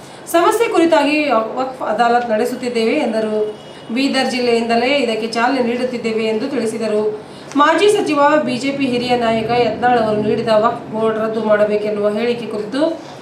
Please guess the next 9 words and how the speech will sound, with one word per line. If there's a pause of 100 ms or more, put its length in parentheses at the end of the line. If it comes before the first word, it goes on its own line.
(220)
ಪ್ರತಿಕ್ರಿಯೆ
ನೀಡಿದ
ಅವರು,
ವಕ್ಫ್
ಬೋರ್ಡ್ಗೆ
ಸೇರಿದ (160)
ಆಸ್ತಿ
ಸರ್ಕಾರ (100)
ಕೊಟ್ಟಿದ್ದಲ್ಲ